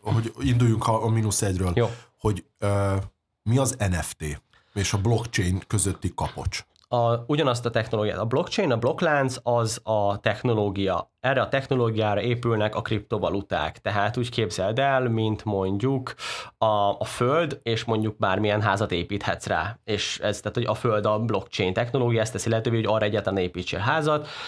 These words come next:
Speaker 2: Egy nagyon-nagyon frankó ház, egy, nem tudom, egy moltorony, a bitcoin, ami ugye a legnagyobb, leghíresebb cucc most.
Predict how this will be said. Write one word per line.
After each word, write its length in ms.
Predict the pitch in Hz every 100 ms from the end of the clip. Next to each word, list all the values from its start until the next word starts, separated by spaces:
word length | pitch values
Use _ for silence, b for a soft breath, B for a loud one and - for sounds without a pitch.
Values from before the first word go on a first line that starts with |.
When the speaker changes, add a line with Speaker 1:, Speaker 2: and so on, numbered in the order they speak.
| B -
Speaker 2:
Egy 440 | 131 123 120 - B
nagyon-nagyon 540 | - 139 131 117 113 110
frankó 440 | 120 110 107 90
ház, 420 | - 139 127 123
egy, 80 | -
nem 80 | 104
tudom, 240 | - - 110
egy 100 | 107
moltorony, 600 | 120 131 123 117 120 -
a 40 |
bitcoin, 600 | 98 131 - 139 123 120
ami 200 | 113 107
ugye 180 | 104 98
a 100 | -
legnagyobb, 540 | 104 113 107 107 107 110
leghíresebb 640 | 110 - 104 104 - 104
cucc 280 | - 104 -
most. 360 | 98 101 101